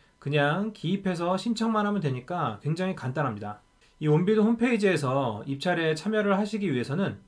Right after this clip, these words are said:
일단 첫 번째로 온비드 회원 가입을 하셔야겠죠. 이 법인 명의로 가입을 하신다면 좀 더 시간이 걸릴 수 있으니까 미리 준비를 하시는 것이 좋고요. 두 번째로는 인증서 준비를 하셔야 돼요. 우리가 일반적으로 은행에서 사용하는 인증서가 아니고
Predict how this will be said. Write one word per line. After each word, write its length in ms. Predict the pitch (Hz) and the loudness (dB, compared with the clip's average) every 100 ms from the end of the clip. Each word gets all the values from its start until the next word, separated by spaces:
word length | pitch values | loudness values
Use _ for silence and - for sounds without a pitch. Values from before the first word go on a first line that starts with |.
| - | -12
일단 260 | 120 165 | -6 -4
첫 120 | 160 202 | -2 2
번째로 560 | 240 208 151 180 - - | 4 4 4 2 -4 -8
온비드 360 | 127 143 165 190 | -2 2 2 2
회원 320 | 185 269 269 | 4 4 4
가입을 300 | 220 160 143 | 2 2 0
하셔야겠죠. 580 | 190 190 123 107 - - _ - - | 0 0 0 -4 -12 -18 _ -14 -6
이 80 | 190 | 2
법인 300 | 160 202 220 | 4 6 6
명의로 340 | 220 208 202 | 6 6 4
가입을 340 | 156 151 175 | 6 4 4
하신다면 720 | 185 196 208 185 165 156 160 151 | 0 0 2 2 2 0 0 -2
좀 160 | 196 | -2
더 100 | 202 | -2
시간이 360 | 196 208 226 220 | -2 -2 -2 0
걸릴 220 | 135 143 | 0 -2
수 120 | 147 | -2
있으니까 600 | - 131 113 - 175 196 - - | -4 -4 -8 -6 -6 -6 -10 -4
미리 220 | 139 196 | -2 0
준비를 340 | 143 131 156 | -2 0 0
하시는 280 | 180 196 170 | 0 -2 -4
것이 180 | 131 - | -4 -6
좋고요. 380 | 123 - 147 143 _ _ _ | -8 -4 -4 -6 _ _ _
두 120 | - | 0
번째로는 680 | 165 226 220 196 160 170 156 | 2 6 6 4 4 0 0
인증서 520 | 117 160 202 220 214 | 2 2 2 4 2
준비를 400 | 202 131 139 156 | 2 0 0 0
하셔야 280 | 175 196 170 | -2 -2 -2
돼요. 280 | 117 98 95 _ _ _ - | -4 -8 -14 _ _ _ -4
우리가 240 | 147 190 | 0 4
일반적으로 840 | 151 143 190 208 214 180 170 165 | 4 6 4 4 4 4 2 2
은행에서 400 | 123 151 180 165 | 2 2 0 -2
사용하는 520 | 175 202 208 196 190 139 | 0 2 2 2 0 0
인증서가 520 | 113 156 180 185 151 | -2 -2 -2 0 0
아니고 500 | 110 143 117 143 | 0 -2 0 -2